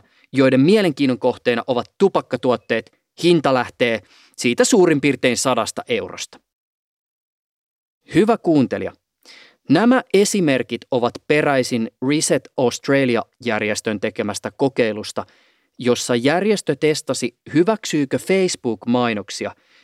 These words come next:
jotka on kohdennettu edellä mainituille kohderyhmille. Heikki Tolvanen,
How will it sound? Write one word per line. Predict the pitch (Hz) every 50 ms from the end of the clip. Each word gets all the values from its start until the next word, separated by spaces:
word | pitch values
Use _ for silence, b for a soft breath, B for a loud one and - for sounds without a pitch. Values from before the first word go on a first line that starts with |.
| _ _
jotka | 131 131 131 123 - - 131
on | 123 123
kohdennettu | - 151 147 147 151 131 127 117 110 104 - - 120 - _
edellä | 156 156 151 147 131 117
mainituille | 110 110 110 110 107 107 104 - 110 104 101 98 - _
kohderyhmille. | - 131 127 113 104 107 101 104 98 90 90 95 90 85 85 - - _ _ _ _ _ _ _ _ _ _ _ _ _ _ _ _ _ _ _ _ _ _ _ _ - -
Heikki | 220 262 269 - - 196
Tolvanen, | - 180 180 180 175 165 151 139 131 127 120